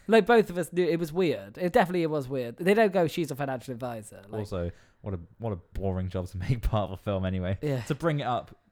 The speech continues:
Speaker 2: in a film, like, specifically, and
Speaker 1: Yeah.
Speaker 2: then
Speaker 1: But
Speaker 2: financial
Speaker 1: it's,
Speaker 2: advisor.
Speaker 1: it's, but,
Speaker 2: Great.
Speaker 1: like, no, but the Wi-Fi is implied to be a problem that continues being a problem throughout the film, and the dirty water is a problem. But it's never,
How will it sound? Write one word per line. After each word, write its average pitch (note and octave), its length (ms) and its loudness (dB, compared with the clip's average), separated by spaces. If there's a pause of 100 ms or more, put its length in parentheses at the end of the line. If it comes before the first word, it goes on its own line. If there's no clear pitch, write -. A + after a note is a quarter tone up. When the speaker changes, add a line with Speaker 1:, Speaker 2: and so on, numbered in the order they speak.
(320)
Speaker 2:
in A#2 140 -2
a G#2 80 -2
film, G2 440 -6
like, F#2 220 -12 (140)
specifically, F#2 720 -10
and F#2 100 -8
Speaker 1:
Yeah. D#3 100 0
Speaker 2:
then - 80 -4 (540)
Speaker 1:
But B2 140 -4
Speaker 2:
financial G#3+ 140 2
Speaker 1:
it's, A#2+ 80 -6
Speaker 2:
advisor. A#2 260 -8 (140)
Speaker 1:
it's, G#3+ 180 0
but, A3+ 200 6
Speaker 2:
Great. G#3+ 140 -4
Speaker 1:
like, G#3+ 260 4
no, G3 380 4
but E3 160 -4
the E3+ 60 -4
Wi-Fi F#3 380 6
is D3+ 140 0
implied D3+ 280 0
to - 40 -18
be D3 60 -2
a C3 40 -2
problem B2+ 360 -2
that C3+ 200 -6
continues D3 400 -2
being C#3+ 180 0
a C3+ 40 -4
problem C#3 260 -2
throughout B2+ 180 -4
the C3 60 -16
film, C3+ 220 -2 (260)
and E3 120 2
the D#3 60 2
dirty D#3+ 280 6
water D#3+ 420 0
is A2+ 100 -10
a - 40 -18
problem. G#2 440 -10 (300)
But F3 120 4
it's E3+ 140 -2
never, G3 280 2